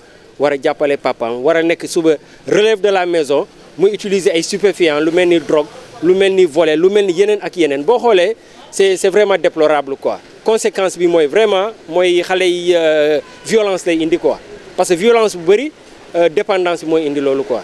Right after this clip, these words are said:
Dakar, wala jaar soit par les frontières, wala jaar ci gaal, yooyu yëpp quand même, autorité war nañ ci gën a yokk vi-, vigilance pour, euh, épargner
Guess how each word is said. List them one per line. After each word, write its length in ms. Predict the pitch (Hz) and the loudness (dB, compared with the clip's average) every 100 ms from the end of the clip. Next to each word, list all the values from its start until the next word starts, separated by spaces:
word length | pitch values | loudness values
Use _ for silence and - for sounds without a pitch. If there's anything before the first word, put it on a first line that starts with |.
| 143 | -4
Dakar, 340 | 151 156 131 | -6 -4 -4
wala 240 | 170 196 180 | -2 0 0
jaar 240 | 190 170 | 0 0
soit 360 | - 190 170 127 - - _ _ | -2 0 0 0 -8 -20 _ _
par 120 | 180 180 | -4 -2
les 120 | 180 | -2
frontières, 580 | - 175 156 151 143 143 - - | 0 -2 -2 -2 -4 -4 -12 -6
wala 220 | 151 185 185 | -2 0 0
jaar 180 | 175 156 - | -2 -4 -6
ci 80 | |
gaal, 340 | 160 147 - 139 _ - 160 | -8 -4 -4 -6 _ -20 -2
yooyu 200 | 202 220 | 0 0
yëpp 120 | 247 | 0
quand 140 | - 185 | 0 0
même, 140 | 170 | 0
autorité 400 | 214 220 202 196 | 0 2 2 2
war 120 | 175 190 | 2 2
nañ 120 | 190 | 0
ci 80 | 156 | 0
gën 220 | 175 170 | 2 4
a 80 | 160 | 4
yokk 240 | 170 165 | 2 0
vi-, 380 | 139 165 151 170 | -6 -4 -4 -4
vigilance 520 | 139 175 160 147 190 - - _ _ - | -4 -2 0 0 -4 -10 -20 _ _ -2
pour, 300 | 196 180 170 | 2 4 4
euh, 440 | 160 151 151 143 - _ _ | 4 2 2 0 -4 _ _
épargner 540 | 202 196 170 156 156 | -4 -2 -4 -2 -4